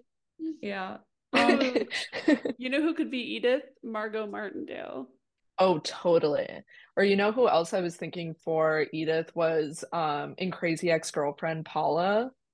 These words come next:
Speaker 3: that character.
Speaker 2: Yeah,
Speaker 3: 'Cause
Speaker 2: she
Speaker 3: she
Speaker 2: would be
Speaker 3: kinda
Speaker 2: good.
Speaker 3: has the sass, but she's, like, nice at the end of the day, you know?
Speaker 2: Yeah, that would be
Speaker 1: Mm-hmm.
Speaker 2: good.
Speaker 1: Um, for Aunt, I feel like I just love Josh Hutcherson.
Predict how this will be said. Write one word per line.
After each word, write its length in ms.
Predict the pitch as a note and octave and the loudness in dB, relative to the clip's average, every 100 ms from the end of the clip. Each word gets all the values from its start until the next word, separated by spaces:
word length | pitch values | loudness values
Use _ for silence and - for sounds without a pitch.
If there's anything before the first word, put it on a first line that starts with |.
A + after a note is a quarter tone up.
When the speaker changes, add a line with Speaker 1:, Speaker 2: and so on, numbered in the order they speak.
| _ _ - | _ _ -4
Speaker 3:
that 240 | A3+ B3+ | 2 2
character. 440 | B3+ B3+ B3+ B3 B3 | 4 4 4 4 2
Speaker 2:
Yeah, 640 | B3 A#3+ A#3 A#3 A3+ A3+ | 2 2 0 -2 -2 -2
Speaker 3:
'Cause 100 | A3 F#3 | -2 -2
Speaker 2:
she 80 | A3 | 0
Speaker 3:
she 60 | |
Speaker 2:
would 60 | G3 | -2
be 60 | G#3+ | 0
Speaker 3:
kinda 320 | F#3+ F#3+ F#3 | 2 4 2
Speaker 2:
good. 60 | F#3+ | 2
Speaker 3:
has 280 | F3+ F3 | 0 0
the 140 | - F3+ | -4 -4
sass, 580 | - E3 E3 D#3 D#3+ - | 0 0 2 2 0 -4
but 180 | D#3+ | -6
she's, 320 | - F3 D3+ D#3+ | -4 -6 -4 0
like, 220 | D3+ D3 | -2 -2
nice 420 | D#3 D3 C#3+ - | -6 -6 -8 -8
at 120 | D3 | -8
the 100 | C#3+ | -8
end 120 | B2+ G#2+ | -8 -6
of 60 | |
the 80 | G2 | -6
day, 380 | - - - G#3 - | -6 -8 -8 -10 -10
you 100 | E3 | -8
know? 260 | D3+ D3 F#3+ | -8 -10 -6
Speaker 2:
Yeah, 460 | A#3 A3+ G#3 G#3 - _ _ - | -2 -2 -2 -6 -10 _ _ -4
that 120 | A3 | -4
would 120 | F3 | -4
be 100 | C#3 | -8
Speaker 1:
Mm-hmm. 320 | - - - | -10 -12 -12
Speaker 2:
good. 60 | A#3+ _ _ _ _ _ _ - | -14 _ _ _ _ _ _ -8
Speaker 1:
Um, 420 | G#3+ G3+ F#3+ - - - | -2 -2 -4 -8 -14 -8
for 420 | G#3+ G#3 G3 - - | 0 2 2 0 -6
Aunt, 420 | F#3+ F#3+ G#3 G#3 | -4 -2 -4 -4
I 100 | G3 | -8
feel 240 | G3 G3 G3 | -8 -6 -4
like 280 | G3 F#3+ - | -4 -6 -8
I 80 | F#3+ | -8
just 200 | F#3+ G3 | -8 -8
love 160 | F#3+ F3+ | -10 -6
Josh 260 | F#3 F#3 | -8 -6
Hutcherson. 720 | F3 F3 G3 - G#3+ A3 A#3+ | -10 -10 -12 -6 -4 -2 -4